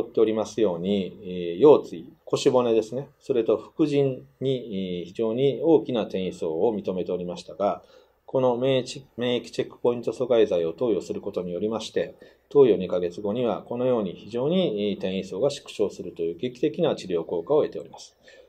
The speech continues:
まあ、こういった先進的な治療も今は盛んに行われております。で、最後になりますが、少し、えー、まとめと展望を述べさせていただきます。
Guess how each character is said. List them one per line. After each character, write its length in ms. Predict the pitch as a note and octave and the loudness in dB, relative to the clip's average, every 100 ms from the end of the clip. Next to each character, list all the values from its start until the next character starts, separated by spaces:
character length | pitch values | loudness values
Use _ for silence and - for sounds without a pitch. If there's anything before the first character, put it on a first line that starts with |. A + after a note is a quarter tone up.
| _ | _
ま 60 | A#2+ | -8
あ、 20 | |
こ 180 | - F3 | 4 4
う 40 | |
い 80 | F#3+ | 6
っ 20 | |
た 140 | E3 B2+ | 6 6
先 220 | A#2 A2 | 2 -2
進 180 | A#2 G#2 | -4 -4
的 220 | G#2 G#2+ | -4 -4
な 100 | E2+ | -8
治 140 | - | -6
療 160 | F2+ E2+ | -6 -6
も 140 | B2 | -8
今 180 | G2+ F#2 | -4 -4
は 140 | E2 | -6
盛 280 | - G2+ C#3+ | -10 -2 0
ん 40 | C#3+ | 2
に 80 | |
行 100 | A#2 | 0
わ 200 | A2+ G#2+ | 0 0
れ 120 | G2 F#2 | -2 4
て 80 | |
お 80 | B2+ | 4
り 80 | - | 4
ま 80 | - | -10
す。 280 | - - _ _ _ _ _ _ _ _ _ _ _ _ _ _ _ _ _ _ _ _ | -16 -18 _ _ _ _ _ _ _ _ _ _ _ _ _ _ _ _ _ _ _ _
で、 80 | - | 4
最 180 | D3 E3 | 8 8
後 100 | C3+ | 8
に 60 | |
な 80 | G#2 | 4
り 100 | G#2 | 2
ま 80 | G2+ | -2
す 100 | - | 2
が、 160 | B2 | 2
少 180 | - B2 | 4 -2
し、 420 | G#2+ C#3+ C3+ F#2 | 0 0 2 0
え 40 | F#2+ | -2
ー、 40 | |
ま 100 | F#2 | -4
と 120 | F#2+ | -4
め 160 | G2 F2+ | -4 -2
と 220 | - C3 | 2 2
展 300 | - G2+ F#2 | 4 -2 -2
望 280 | F#2 F2 A#2+ | 0 4 4
を 80 | A#2 | 4
述 120 | F2 | 2
べ 100 | E2+ | -4
さ 160 | - - | -8 -10
せ 80 | |
て 100 | - | -8
い 40 | A2+ | -6
た 100 | - | -8
だ 60 | |
き 120 | - - | -10 -18
ま 60 | |
す。 340 | - - - | -18 -16 -20